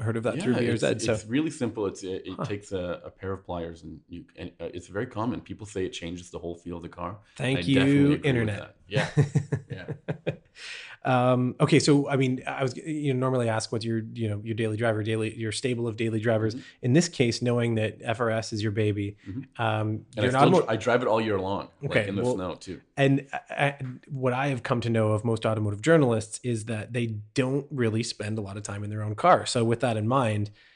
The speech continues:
Speaker 1: what is it that you're driving today?
Speaker 2: Today, I'm driving a Merce-, uh, a brand new Mercedes-Benz C three hundred wagon.
Speaker 1: Wagon
Speaker 2: Um,
Speaker 1: love.
Speaker 2: yeah,
Speaker 1: Yes.
Speaker 2: that's also a,
Speaker 1: <laughs>
Speaker 2: a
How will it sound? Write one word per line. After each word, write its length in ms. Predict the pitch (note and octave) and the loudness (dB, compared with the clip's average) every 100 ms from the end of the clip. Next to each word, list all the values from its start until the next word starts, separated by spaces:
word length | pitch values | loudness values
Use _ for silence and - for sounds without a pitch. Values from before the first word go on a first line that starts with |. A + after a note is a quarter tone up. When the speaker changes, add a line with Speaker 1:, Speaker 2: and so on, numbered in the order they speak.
| _ - | _ -8
Speaker 1:
what 300 | A#2+ C3 C#3+ | 2 6 6
is 120 | C#3 | 4
it 40 | |
that 100 | B2 | 0
you're 120 | A#2+ | -2
driving 340 | A2 G#2+ G#2+ G#2 | 0 -2 -2 -4
today? 340 | G#2+ A2 F#2+ - _ _ _ - | 0 -2 -2 -10 _ _ _ -10
Speaker 2:
Today, 440 | A#2+ G#2 C3 F3+ | -6 2 2 2
I'm 140 | C#3 B2+ | 2 0
driving 460 | G#2+ G#2+ G#2 G#2 - | 2 2 2 -2 -2
a 140 | F#2 | -4
Merce-, 280 | F#2 F2+ - | -4 -6 -6
uh, 160 | G2 F2+ | -2 -2
a 40 | F#2 | -2
brand 260 | F#2+ A2+ | -2 0
new 220 | A2+ G#2+ A2 | 0 0 -4
Mercedes-Benz 760 | F#2 - F#2 G2 F#2 F2+ F#2 | -10 -8 -8 -6 -4 -4 -6
C 320 | - F#2+ F#2+ - | -10 -12 -12 -10
three 180 | G2+ F2+ | -6 -4
hundred 420 | F2+ F2 F2+ E2 | -4 -4 -4 -8
wagon. 480 | E2+ E2 E2+ A#2 E3+ _ _ _ _ _ _ - | -10 -10 -8 -10 -10 _ _ _ _ _ _ 0
Speaker 1:
Wagon 440 | A#2 B2+ B2+ B2+ | 2 6 6 6
Speaker 2:
Um, 40 | |
Speaker 1:
love. 320 | A#2+ B2 A#2+ A2 | 6 6 6 6
Speaker 2:
yeah, 300 | A#2+ A2+ - | 4 4 2
Speaker 1:
Yes. 320 | B2 A#2+ B2 - | 4 4 4 -2
Speaker 2:
that's 60 | |
also 300 | A2+ E3 G#2+ | 2 2 4
a, 140 | F#2+ F2+ | 4 4
Speaker 1:
<laughs> 120 | |
Speaker 2:
a 20 | D3 | 0